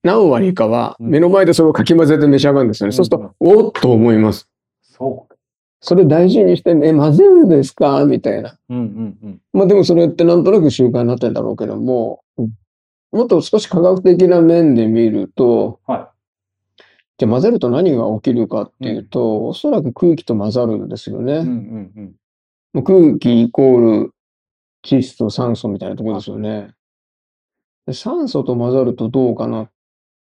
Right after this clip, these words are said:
Speaker 1: うん。あの、ヨーグルトを作ってる菌って、基本的には嫌気性菌って言って、
Speaker 2: はい。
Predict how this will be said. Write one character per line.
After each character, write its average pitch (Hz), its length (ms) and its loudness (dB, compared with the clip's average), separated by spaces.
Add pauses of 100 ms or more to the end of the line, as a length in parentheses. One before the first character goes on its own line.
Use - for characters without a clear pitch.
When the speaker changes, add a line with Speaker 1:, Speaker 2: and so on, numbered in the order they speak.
(140)
Speaker 1:
う 127 60 -4
ん。 117 520 -4 (1000)
あ 139 80 -2
の、 127 480 2
ヨ 220 180 4
ー - 20 4
グ 427 120 6
ル 349 60 4
ト 135 140 2
を 120 100 -2
作 - 180 0
っ - 20 -6
て - 180 -2
る 95 260 -6 (300)
菌 117 240 -2
っ - 20 -14
て、 110 500 -4 (580)
基 - 140 -2
本 254 220 0
的 247 180 -2
に 175 60 2
は 110 160 -2
嫌 165 160 0
気 - 80 -10
性 175 200 2
菌 104 140 -8
っ - 20 -8
て - 100 -8
言 - 80 -10
っ - 20 -20
て、 - 360 -6
Speaker 2:
は 226 100 -12
い。 - 40 -16